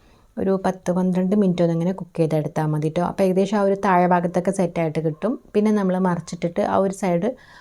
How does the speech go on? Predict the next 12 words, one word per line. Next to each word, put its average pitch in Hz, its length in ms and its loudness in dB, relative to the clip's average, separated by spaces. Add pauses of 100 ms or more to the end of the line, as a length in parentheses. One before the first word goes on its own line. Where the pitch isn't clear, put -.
(160)
ഒരു 202 120 -2
മിനിറ്റ് 185 260 2
ഒന്ന് 170 140 2
ഇങ്ങനെ 170 220 -2
കുക്ക് 180 240 -2
ചെയ്തെടുക്കുക. 160 640 -2 (200)
ഈസി 220 360 2
ആയിട്ട് 214 220 4
ഉണ്ടാക്കിയെടുക്കാൻ 165 680 -2
പറ്റുന്ന 170 380 -4
നല്ലൊരു 208 800 0
പോളയാണ്. 160 680 2